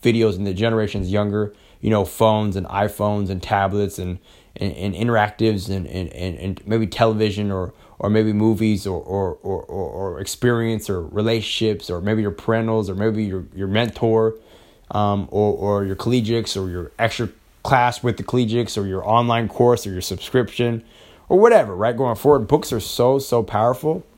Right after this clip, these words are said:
And two, just realize this, this poignancy. If you don't think books are powerful,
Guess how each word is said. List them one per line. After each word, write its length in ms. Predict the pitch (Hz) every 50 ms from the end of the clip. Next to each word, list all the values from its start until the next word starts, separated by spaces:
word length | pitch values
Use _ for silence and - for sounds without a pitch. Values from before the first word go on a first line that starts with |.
| _ _ - - - - - - - - - - -
And 160 | 135 139 131
two, 200 | - 185 165 127
just 180 | 104 120 113 -
realize 340 | 139 160 175 170 160 131 127
this, 180 | 123 117 -
this 200 | - - 120 110
poignancy. 560 | - - - - - 151 139 117 104 - - 101
If 80 | 101
you 60 | 120
don't 140 | 147 170 135
think 220 | - 165 123 107 95
books 240 | 113 113 - -
are 60 | 120 107
powerful, 640 | - - 101 104 113 117 - - 147 156 170